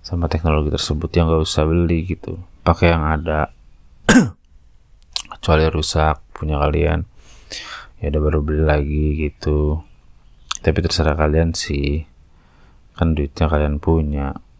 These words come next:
Ya ini mah saran aja. Ah, nurut syukur. Nggak nurut ya udah. Soalnya kan ini kan menurutku, bukan menurutmu. Menurutku, menurutmu, menurut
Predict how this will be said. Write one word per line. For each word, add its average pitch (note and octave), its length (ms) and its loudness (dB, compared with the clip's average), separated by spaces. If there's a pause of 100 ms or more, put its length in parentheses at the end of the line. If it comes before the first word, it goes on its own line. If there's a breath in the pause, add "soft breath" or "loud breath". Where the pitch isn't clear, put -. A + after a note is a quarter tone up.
(1080)
Ya D2+ 80 0
ini D2+ 160 2
mah E2 120 0
saran D#2 320 2
aja. D2+ 800 0 (840 soft breath)
Ah, C#2+ 480 -2
nurut C#2+ 480 0
syukur. F#2+ 640 0 (1040 loud breath)
Nggak D2+ 160 -2
nurut D2+ 240 -2
ya D2+ 120 0
udah. D2 380 -2 (220)
Soalnya D#2 240 0
kan E2 80 2
ini E2 120 0
kan F2 160 2
menurutku, D#2 1080 -4 (800 soft breath)
bukan D#2+ 160 0 (120)
menurutmu. D2+ 1000 -2 (1040 loud breath)
Menurutku, E2 480 -8
menurutmu, D#2 640 0
menurut D#2 560 0